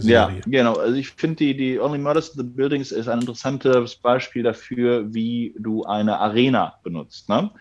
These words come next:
Speaker 1: Der eigentliche Star ist sozusagen die
Speaker 2: Mhm.
Speaker 1: Arena und die Arena ist ein, eines dieser großen, a-,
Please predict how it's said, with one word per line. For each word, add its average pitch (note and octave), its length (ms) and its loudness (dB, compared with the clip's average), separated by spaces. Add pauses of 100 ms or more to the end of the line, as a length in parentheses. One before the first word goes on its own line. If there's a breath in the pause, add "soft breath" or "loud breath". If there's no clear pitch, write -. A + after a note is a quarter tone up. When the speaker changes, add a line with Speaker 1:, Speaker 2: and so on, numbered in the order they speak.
(200 soft breath)
Speaker 1:
Der G#2 100 -2
eigentliche B2 280 4
Star B2 460 4
ist B2 140 -6
sozusagen A#2 440 2
die A2 80 0
Speaker 2:
Mhm. B2 60 4
Speaker 1:
Arena E3+ 500 2
und C3+ 140 -4
die A2+ 100 0
Arena B2 340 2
ist G#2 200 -6
ein, G#2+ 320 -2 (360 soft breath)
eines A#2 320 2
dieser A2 300 0
großen, A#2 880 -2 (120)
a-, A#2+ 80 0